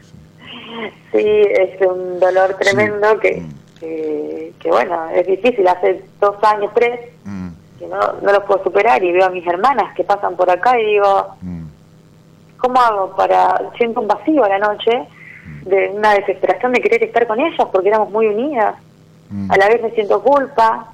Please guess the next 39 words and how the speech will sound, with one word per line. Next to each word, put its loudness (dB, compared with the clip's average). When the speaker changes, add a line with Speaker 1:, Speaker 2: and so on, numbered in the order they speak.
Speaker 1:
Mm. -16
Speaker 2:
¿no? 2
Pero 4
bueno, 0
escuchaba 2
lo 2
del 2
zorro 2
y -8
bueno, 0
hay 2
que -4
cortar, 4
<laughs> -6
hay 2
que -2
cortar 0
esto 0
de 4
una. 2
Speaker 1:
¿Sabés -8
Speaker 2:
Este 0
dolor 2
Speaker 1:
qué? 2
Speaker 2:
hay -2
que -10
sacarlo. 0
Speaker 1:
No, -12
sa-, -10
¿sabés -8
con -6
lo -8
que, -8
con -10
lo -12
que -14
hay -12
que -20
cortar? -14